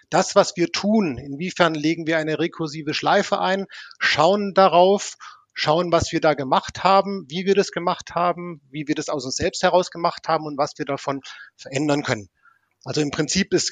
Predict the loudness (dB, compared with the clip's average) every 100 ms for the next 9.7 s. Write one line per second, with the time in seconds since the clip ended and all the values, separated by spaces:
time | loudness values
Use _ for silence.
0 | -4 -2 -2 -2 0 0 0 0 0 4
1 | 4 4 0 0 0 2 2 0 -2 -2
2 | -2 -6 -6 -4 -2 -2 -2 -4 -6 -2
3 | -2 -2 -6 -6 -8 -6 -6 -4 -4 0
4 | 2 0 -4 -18 -4 -2 0 0 -2 -4
5 | 0 0 0 -2 -2 0 0 -2 -6 -12
6 | -14 -18 -16 -12 -4 -2 -2 -4 -8 -8
7 | -4 -4 -4 -4 0 0 0 -10 -20 -14
8 | -10 -8 -2 2 4 2 -2 -4 -4 0
9 | 0 0 -2 4 4 4 -4